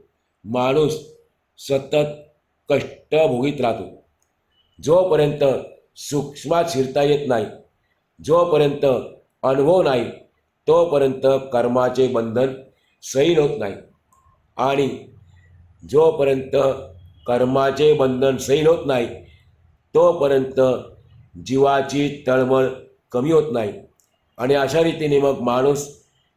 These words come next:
निरंतर दुःख भोगीतच राहतो. स्वामी सांगतात,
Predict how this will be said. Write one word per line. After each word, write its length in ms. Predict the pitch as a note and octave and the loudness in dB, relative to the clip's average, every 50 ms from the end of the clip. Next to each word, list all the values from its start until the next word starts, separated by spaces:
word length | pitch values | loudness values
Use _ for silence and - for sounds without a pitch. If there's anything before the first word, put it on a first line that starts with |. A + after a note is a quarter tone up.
| _ _ - | _ _ -16
निरंतर 800 | F2 A2+ B2+ C#3 C#3+ D3 C#3+ C#3 C3 - C3+ C3+ C3+ B2+ A2 - - - _ _ _ _ _ | -10 -4 0 0 2 2 2 0 -2 0 0 2 2 2 -2 -4 -10 -18 _ _ _ _ _
दुःख 440 | F#2+ G2+ - - C#3+ - - - C3 C3 C3 B2+ - - - - _ _ _ _ _ _ _ | -8 -4 -4 -4 -4 -6 -12 -4 -2 0 0 0 0 -4 -10 -20 _ _ _ _ _ _ _
भोगीतच 520 | F2 G2+ A2 A#2 B2 D3 D3+ D3+ E3 C#3+ C#3 | -8 -6 -4 -4 -2 -4 0 0 0 0 0
राहतो. 420 | B2 A2 G#2 - F#2+ - - - _ _ _ _ _ _ _ - - _ _ - - - _ _ _ _ _ _ _ _ _ _ _ _ _ _ _ _ _ _ _ _ _ _ _ _ _ _ _ _ _ _ _ _ _ _ _ _ _ _ _ | -2 -2 -4 -6 -10 -14 -14 -20 _ _ _ _ _ _ _ -20 -20 _ _ -20 -20 -20 _ _ _ _ _ _ _ _ _ _ _ _ _ _ _ _ _ _ _ _ _ _ _ _ _ _ _ _ _ _ _ _ _ _ _ _ _ _ _
स्वामी 340 | _ - A2 A#2 C3 C#3 C3 | _ -8 -6 -2 -2 -2 -2
सांगतात, 360 | B2+ B2+ B2 A#2+ B2 B2 | -2 -6 -6 -4 -4 -4